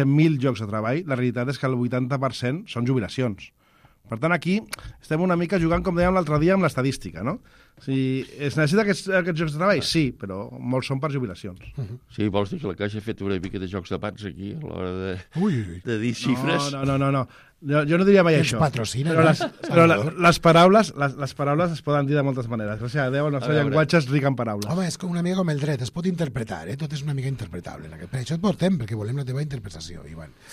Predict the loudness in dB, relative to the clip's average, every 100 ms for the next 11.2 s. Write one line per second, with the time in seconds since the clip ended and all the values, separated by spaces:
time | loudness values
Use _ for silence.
0 | -20 -20 -14 -6 -2 -2 -2 -4 -4 -4
1 | -4 -6 -4 -6 -6 -10 -14 -18 -18 -8
2 | -4 -4 -6 -14 -20 _ _ _ -8 -6
3 | -6 -6 -4 -2 -2 -4 -6 -4 -4 -4
4 | -6 -6 -8 -4 -4 -4 -8 -20 _ _
5 | _ _ _ _ -8 -6 -6 -4 -4 -6
6 | -8 -12 -10 -10 -8 -8 -8 -8 -8 -12
7 | -20 _ _ -8 -6 -4 -4 -4 -4 -6
8 | -8 -8 -10 -10 -10 -12 -10 -12 -12 -16
9 | -12 -8 -4 -4 -6 -8 -10 -8 -8 -8
10 | -6 -4 -6 -8 -14 -16 -14 -12 -12 -12
11 | -12